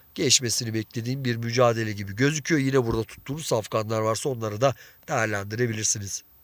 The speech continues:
Geldik altılı ganyanın üçüncü yana şartlı beş mücadele, dört yukarı İngilizlerde iki bin yüz metre çimde de sekiz safkanın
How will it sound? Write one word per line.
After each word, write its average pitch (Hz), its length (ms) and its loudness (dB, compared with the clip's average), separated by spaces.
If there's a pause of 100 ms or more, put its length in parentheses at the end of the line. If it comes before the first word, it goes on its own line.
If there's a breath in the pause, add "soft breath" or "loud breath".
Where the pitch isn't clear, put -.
(1500 loud breath)
Geldik 170 340 10
altılı 196 380 8
ganyanın 196 420 10
üçüncü 202 320 2
yana 180 200 8
şartlı 165 420 6
beş 190 220 8
mücadele, 190 560 8
dört 185 260 6
yukarı 135 260 6
İngilizlerde 131 680 4
iki 160 360 -2
bin 185 180 -2
yüz 196 200 -2
metre 139 360 0
çimde 160 380 0
de 175 80 2
sekiz - 340 0
safkanın 147 540 4